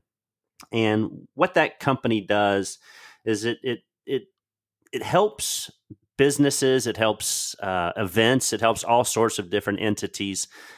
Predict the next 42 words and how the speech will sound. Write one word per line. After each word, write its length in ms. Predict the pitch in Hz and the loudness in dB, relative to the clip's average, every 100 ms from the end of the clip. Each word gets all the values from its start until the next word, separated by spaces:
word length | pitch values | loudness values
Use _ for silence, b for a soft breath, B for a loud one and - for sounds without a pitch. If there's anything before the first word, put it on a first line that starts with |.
| B | B
with 200 | 107 131 | 2 4
their 120 | 120 | 4
sponsorship 640 | 104 120 110 107 - 98 - | 4 4 2 2 -2 -4 0
sales. 340 | 101 90 82 | 0 2 0
It's 140 | 98 95 | -2 0
a 40 | |
very 460 | 87 104 107 92 87 - | 2 4 4 0 -6 -8
tricky 460 | - 117 - 107 | 0 0 0 2
and 160 | 92 90 | 2 2
difficult 480 | 107 104 - 92 - | 0 0 -2 -2 0
thing 220 | 95 90 | 0 0
to 100 | 92 | 0
do, 280 | 98 98 92 | 2 2 0
pricing 520 | - 95 95 95 90 | 0 0 0 0 0
and 80 | 90 | 2
all 160 | 87 | 0
of 80 | 82 | 0
that. 300 | 87 90 - | 0 0 -2
But 140 | 90 B B B | -8 B B B
that's 180 | 151 - | -2 -2
what 80 | - | 0
Help 200 | 113 - | 0 0
Get 120 | 104 | -4
Sponsors 460 | - 98 95 87 - | 2 2 2 -4 0
does: 500 | 92 90 82 85 - | 2 4 2 -2 -4
is 260 | 107 92 - | -2 -2 -2
it 260 | 107 90 - | -4 -4 0
brings 300 | 110 117 - | 2 2 0
technology 580 | 113 107 101 104 95 101 | -2 2 2 2 0 0
into 240 | 101 - | -2 -4
the 80 | 98 | -4
fold, 380 | - 104 101 - b b b | 0 0 0 -6 b b b
and, 440 | 101 98 95 95 - | -4 0 2 0 -2
uh, 320 | 98 92 92 | -2 -2 -2
it 140 | 113 95 | -4 0
helps, 640 | 107 107 - - - - _ _ | 0 0 -4 -6 -6 -10 _ _
it 120 | 123 | -2
helps 200 | 131 151 | 0 0
Tom 320 | - 131 160 117 | 0 2 4 4
more 200 | 113 107 | 4 4
than 100 | 113 | 4
anything 560 | 131 117 110 107 98 | 4 2 2 2 0